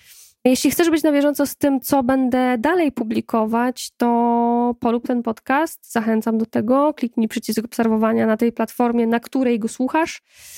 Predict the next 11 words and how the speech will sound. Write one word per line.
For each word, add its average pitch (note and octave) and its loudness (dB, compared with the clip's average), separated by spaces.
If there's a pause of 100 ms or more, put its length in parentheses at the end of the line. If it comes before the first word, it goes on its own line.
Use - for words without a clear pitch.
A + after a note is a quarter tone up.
(340)
Pomoże E4+ 4
to C#4+ 2
mi C4 2
dotrzeć B3+ -2 (160)
do A3+ 2 (300)
innych D4+ 2
osób B3+ -2 (180)
zainteresowanych A#3 2 (460)
tego A3 2
typu A#3 0
tematami. A#3 2